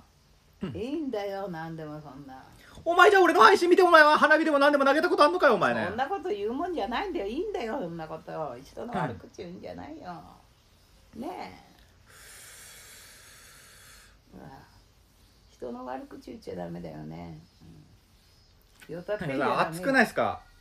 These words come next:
Speaker 2: 暑くないわよ。何が暑いの？
Speaker 1: 暑いっす。
Speaker 2: な-、なん-、どうに暑いんだよ。
Speaker 1: どうに暑いって、普通に暑いだけでしょ。
Speaker 2: だ-、暑いはさ、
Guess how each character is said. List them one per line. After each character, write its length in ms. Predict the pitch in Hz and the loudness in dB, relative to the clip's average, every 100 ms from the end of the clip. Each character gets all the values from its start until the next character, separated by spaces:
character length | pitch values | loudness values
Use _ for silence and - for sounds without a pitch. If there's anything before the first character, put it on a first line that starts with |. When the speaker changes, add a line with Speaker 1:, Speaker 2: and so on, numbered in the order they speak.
| _ - 151 95 _ - | _ -16 -16 -16 _ -20
Speaker 2:
暑 240 | 196 208 - | -18 -18 -16
く 80 | 180 | -16
な 80 | |
い 40 | 156 | -16
わ 40 | |
よ。 40 | 151 - 117 110 _ _ _ _ _ _ _ _ _ _ _ _ _ - | -18 -20 -20 -20 _ _ _ _ _ _ _ _ _ _ _ _ _ -16
何 240 | 196 202 | -14 -14
が 100 | 170 | -14
暑 220 | 143 - | -16 -20
い 80 | - - _ _ _ _ _ _ _ _ _ - | -20 -20 _ _ _ _ _ _ _ _ _ -20
の？ 60 | 113 | -20
Speaker 1:
暑 240 | - 180 | -12 -10
い 40 | |
っ 40 | 151 | -8
す。 320 | - 113 98 - - - - - - - _ _ _ _ _ _ _ 151 | -10 -12 -14 -16 -20 -20 -20 -20 -20 -20 _ _ _ _ _ _ _ -18
Speaker 2:
な-、 300 | 160 151 143 | -16 -14 -14
な 240 | 160 202 220 | -12 -8 -8
ん-、 220 | 190 165 | -8 -6
ど 140 | 196 254 | -4 -4
う 60 | |
に 100 | 247 | -4
暑 280 | 185 175 - | -8 -12 -12
い 20 | |
ん 100 | 156 | -12
だ 80 | 156 | -12
よ。 60 | 120 - _ _ _ _ _ _ _ _ _ - | -16 -20 _ _ _ _ _ _ _ _ _ -10
Speaker 1:
ど 180 | 160 254 | -2 0
う 40 | |
に 120 | 202 | 2
暑 160 | 143 - | 0 -4
い 40 | 113 | -10
っ 20 | |
て、 60 | |
普 100 | 117 | -10
通 120 | - 202 | -4 -2
に 60 | |
暑 240 | 160 - 214 | -2 0 2
い 60 | |
だ 80 | 147 | 4
け 80 | 151 | 2
で 80 | 123 | -2
し 80 | |
ょ。 140 | 104 120 | -4 -6
Speaker 2:
だ-、 320 | 190 185 214 | -6 -2 -2
暑 280 | 233 233 370 | -2 -2 0
い 100 | 381 | 2
は 220 | 277 220 | 0 -2
さ、 440 | 226 175 160 143 | -4 -6 -6 -12